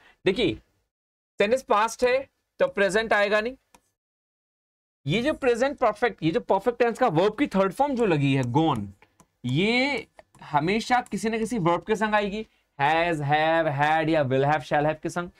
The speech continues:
यहाँ पे ऐसा कुछ दे नहीं रखा, तो आपके पास केवल एक ही ऑप्शन बचा, और जो मेरे सभी दोस्तों ने बिल्कुल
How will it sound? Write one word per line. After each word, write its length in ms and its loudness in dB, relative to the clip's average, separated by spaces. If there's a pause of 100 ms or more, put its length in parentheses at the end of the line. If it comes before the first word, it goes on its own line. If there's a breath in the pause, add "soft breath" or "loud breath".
(260 soft breath)
यहाँ 180 2
पे 80 2
ऐसा 180 0
कुछ 140 -2
दे 160 -2
नहीं 100 0
रखा, 300 0 (400)
तो 60 4
आपके 280 0
पास 280 0
केवल 280 2
एक 140 -2
ही 60 0
ऑप्शन 280 -2
बचा, 360 -2 (380)
और 140 2
जो 140 -2
मेरे 220 -2
सभी 400 0
दोस्तों 480 -2
ने 120 -2 (240)
बिल्कुल 360 -6